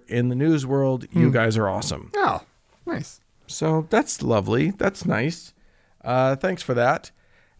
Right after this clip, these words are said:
Speaker 1: Uh, and we have another voicemail, don't we?
Speaker 2: We do. Um, and this caller is responding to, um, the episode where we, uh, talked about the Atlanta shooter.
Speaker 1: Yes.
Speaker 2: And, uh,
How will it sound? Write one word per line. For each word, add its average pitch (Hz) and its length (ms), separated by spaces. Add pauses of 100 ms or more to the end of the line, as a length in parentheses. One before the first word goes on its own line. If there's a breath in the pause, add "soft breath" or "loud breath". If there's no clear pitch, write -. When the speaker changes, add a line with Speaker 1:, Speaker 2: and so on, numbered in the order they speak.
(100)
Speaker 1:
Uh, 165 280
and 190 120
we 208 100
have 208 120
another 208 480
voicemail, 196 880 (100)
don't 180 260
we? 107 200
Speaker 2:
We 165 160
do. 147 600
Um, 147 360
and 165 280
this 311 240
caller 160 500
is 127 160
responding 135 560 (160)
to, 120 380 (460 loud breath)
um, 110 680
the 143 280
episode 180 420
where 135 240
we, 123 400
uh, 107 240 (140)
talked 131 260
about 117 240
the - 80
Atlanta 104 340
shooter. 87 600 (840 soft breath)
Speaker 1:
Yes. 135 500
Speaker 2:
And, 113 840
uh, 107 520